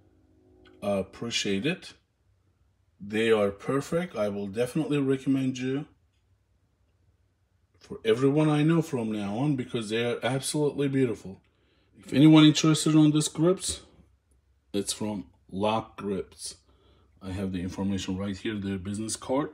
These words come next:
You guys can reach out to them and they will help you guys. They are perfect.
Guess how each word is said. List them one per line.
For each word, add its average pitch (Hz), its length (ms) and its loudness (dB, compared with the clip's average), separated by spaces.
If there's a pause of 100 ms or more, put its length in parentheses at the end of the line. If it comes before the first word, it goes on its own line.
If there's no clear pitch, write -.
(580)
You 95 120 -12
guys 92 200 -4
can 95 200 -4
reach 101 280 -4
out 110 200 -2
to - 80 -4
them 139 440 2
and 101 360 -4
they 98 80 -2
will 120 260 0
help 131 320 2
you 107 100 -2
guys. 90 500 -4 (680)
They 98 640 -2
are 98 320 -4
perfect. 131 680 -2